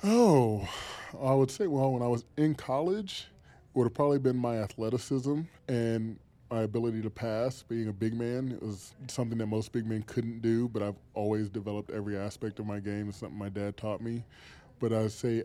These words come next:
as of now, I would say it's probably my ball handling and shooting, because most people see me and they're like, "Oh, he's a big dude, he can't do this stuff," which I take full advantage of. So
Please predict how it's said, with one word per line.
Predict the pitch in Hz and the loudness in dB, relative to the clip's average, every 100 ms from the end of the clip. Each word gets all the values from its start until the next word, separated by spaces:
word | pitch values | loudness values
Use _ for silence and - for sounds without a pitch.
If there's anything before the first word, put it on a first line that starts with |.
| - | -2
as | 113 107 | -4 -2
of | 104 104 | -4 -4
now, | 107 104 110 120 160 202 - - | -2 -2 0 0 0 -4 -8 -2
I | 117 | 0
would | 113 | 0
say | - 117 | -2 -2
it's | 110 104 - - | -2 -4 -12 -10
probably | - 123 123 123 | -2 2 2 2
my | 117 107 | 0 -4
ball | 101 101 104 | -4 0 0
handling | 107 113 113 117 107 | 0 -4 -4 -4 -4
and | 101 | -6
shooting, | - 120 123 139 156 | -4 -2 -2 -2 -4
because | 120 - 110 107 98 - - | -6 -2 -2 -2 -6 -12 -6
most | 113 107 | -4 -2
people | - 110 120 | -4 -4 -4
see | - 113 | -2 0
me | 110 | 0
and | 110 | 0
they're | 107 | -2
like, | 101 120 | -2 -2
"Oh, | 107 | -2
he's | 101 104 | -2 -6
a | |
big | 95 107 98 | -4 -4 -4
dude, | 107 101 | -4 -4
he | 107 | -6
can't | - 113 107 | -6 -8 -4
do | 113 110 | -2 0
this | 110 | -2
stuff," | - 120 120 - - - - - | -4 -4 -4 -6 -14 -20 -20 -8
which | 110 107 | -6 -4
I | |
take | 104 104 - | -6 -8 -6
full | 117 104 | -4 0
advantage | 107 117 135 135 | 2 2 2 2
of. | 151 165 160 | 2 2 -4
So | - 104 101 | -4 -2 -2